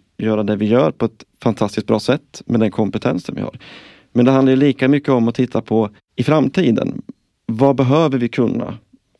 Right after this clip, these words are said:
för att också ligga i framkant? Eh, så jag tänker så här att, eh, vi har ju en, en avdelning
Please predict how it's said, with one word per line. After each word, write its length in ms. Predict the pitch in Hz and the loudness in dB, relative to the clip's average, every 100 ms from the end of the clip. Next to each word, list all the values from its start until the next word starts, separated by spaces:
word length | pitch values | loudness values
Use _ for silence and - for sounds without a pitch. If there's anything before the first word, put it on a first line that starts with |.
| _ _ | _ _
för 140 | - 117 | -4 0
att 180 | 113 110 | 0 -2
också 180 | - | -4
ligga 280 | 107 107 104 | -2 -2 -2
i 60 | 104 | -6
framkant? 720 | - 107 113 - 139 - - _ _ - - - - _ - | -6 -6 -6 -6 -6 -8 -20 _ _ -20 -20 -20 -20 _ -8
Eh, 320 | - - - - | -6 -6 -10 -12
så 180 | - | -2
jag 240 | 131 175 175 | 0 2 0
tänker 320 | - 104 110 | -2 -2 -4
så 80 | 113 | -4
här 400 | 120 117 - - | -2 -2 -4 -4
att, 300 | 110 - - | -6 -6 -2
eh, 180 | 117 113 - _ - - - - _ _ _ - | 0 0 -6 _ -20 -20 -20 -20 _ _ _ -4
vi 140 | - | 0
har 260 | 139 160 175 | 2 2 4
ju 180 | 151 135 | 2 2
en, 260 | 123 127 - | 2 0 0
en 240 | 120 120 113 | 0 0 0
avdelning 960 | 123 113 101 107 104 104 107 104 - | 0 0 -2 -2 0 0 -2 -2 -4